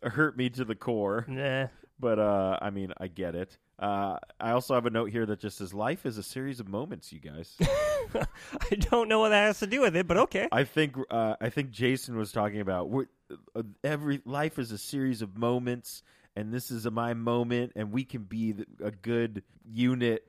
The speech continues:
Speaker 1: basket." I don't know what he was talking about. So I believe Seth Rollins came out and said,
Speaker 2: Yes.
Speaker 1: "What are you doing?"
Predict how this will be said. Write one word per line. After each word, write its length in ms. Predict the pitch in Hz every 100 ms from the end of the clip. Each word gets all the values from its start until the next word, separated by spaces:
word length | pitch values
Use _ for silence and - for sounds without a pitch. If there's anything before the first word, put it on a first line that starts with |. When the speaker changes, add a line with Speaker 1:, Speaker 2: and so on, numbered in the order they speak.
| 104
Speaker 1:
basket." 680 | 123 113 110 - 123 110 - 87
I 180 | 87
don't 220 | 87 78 71
know 200 | 71 73
what 120 | 73
he 100 | 80
was 120 | 76
talking 380 | 80 73 - 78
about. 280 | 73 73 69 _ _
So 180 | - 139
I 80 | 135
believe 340 | 185 233 180
Seth 300 | - 160 127
Rollins 380 | 120 123 117 -
came 200 | 113 101
out 140 | 98
and 100 | 92
said, 280 | - 107 98
Speaker 2:
Yes. 140 | 147 156
Speaker 1:
"What 120 | 233
are 40 |
you 180 | 269 165
doing?" 480 | 123 131 131 104